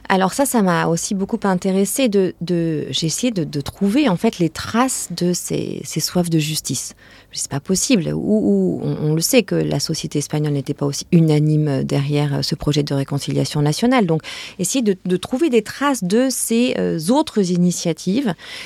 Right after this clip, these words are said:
qui ont été esquissées, euh, de ces autres ambitions qui ont tenté d'exister et qui ont échoué, qui ont été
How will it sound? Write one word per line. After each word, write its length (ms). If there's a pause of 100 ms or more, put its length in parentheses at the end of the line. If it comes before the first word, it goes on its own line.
(100)
qui 160
ont 100
été 340
esquissées, 840
euh, 200
de 200
ces 280
autres 360
ambitions 680
qui 160
ont 100
tenté 380
d'exister 720
et 60
qui 180
ont 80
échoué, 400
qui 140
ont 80
été 180